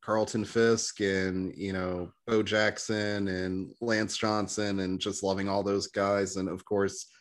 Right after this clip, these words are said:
Frank Thomas, Robin Ventura, and Ozzie Guillen, but, um, just always been a huge fan of the Sox.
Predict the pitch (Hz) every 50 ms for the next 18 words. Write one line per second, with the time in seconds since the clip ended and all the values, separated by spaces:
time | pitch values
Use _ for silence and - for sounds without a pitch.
0 | _ _ - 156 156 151 - - 135 135 131 131 123 127 - 113 113 110 110 110
1 | 101 104 101 95 - - 101 101 101 98 98 98 98 98 92 - 101 87 98 104
2 | 101 101 98 95 95 85 90 104 98 98 95 - - _ - - - _ _ _
3 | - 90 90 90 90 87 - - 98 - - - - 107 104 107 104 110 107 104
4 | 95 - - 104 98 95 - - 104 101 95 - - 101 98 98 98 92 98 98
5 | - - 107 104 104 104 104 - - - -